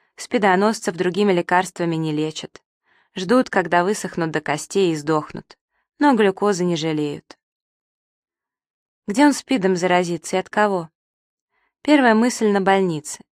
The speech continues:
Если он голову разобьёт о скамью или о стену, или со стола спрыгнет и ногу сломает. Да, его на больницу поднимут.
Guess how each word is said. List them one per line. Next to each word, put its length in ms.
Если 220
он 140
голову 320
разобьёт 540
о 40
скамью 540
или 100
о 120
стену, 520
или 300
со 180
стола 400
спрыгнет 520
и 40
ногу 280
сломает. 640
Да, 200
его 200
на 100
больницу 500
поднимут. 640